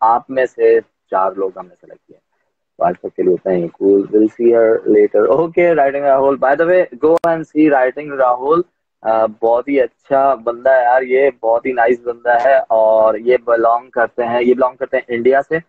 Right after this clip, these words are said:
और इनका एक YouTube channel भी है, जाके check out करो। Writing Rahul, अभी जिन्होंने ये cool, we'll see her later जो लिखा है, ये है Writing Rahul,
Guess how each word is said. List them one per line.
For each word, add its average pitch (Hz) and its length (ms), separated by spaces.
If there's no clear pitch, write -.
और 107 340
इनका 113 260
एक 107 120
YouTube 110 340
channel 110 300
भी 117 160
है, 135 100
जाके 101 220
check 104 220
out 110 180
करो। 113 300
Writing 107 380
Rahul, 110 300
अभी 107 220
जिन्होंने 107 400
ये 101 420
cool, 160 320
we'll 123 520
see 160 260
her 147 220
later 156 300
जो 113 120
लिखा 104 260
है, - 100
ये 113 180
है 107 120
Writing 101 300
Rahul, 139 220